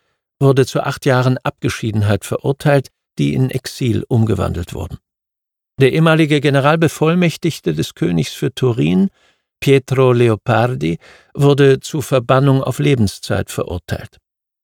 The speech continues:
Andere wurden zum Tode verurteilt, was später in eine Gefängnisstrafe in Ketten umgewandelt wurde. Silvio Spaventa, Herausgeber der liberalen Zeitschrift Il Nazionale,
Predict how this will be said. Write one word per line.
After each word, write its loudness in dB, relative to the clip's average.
Andere 4
wurden -2
zum -8
Tode 0
verurteilt, 0
was -4
später 0
in 0
eine -2
Gefängnisstrafe -2
in -4
Ketten -2
umgewandelt -2
wurde. -12
Silvio 4
Spaventa, -2
Herausgeber 2
der -2
liberalen 0
Zeitschrift -4
Il 2
Nazionale, 0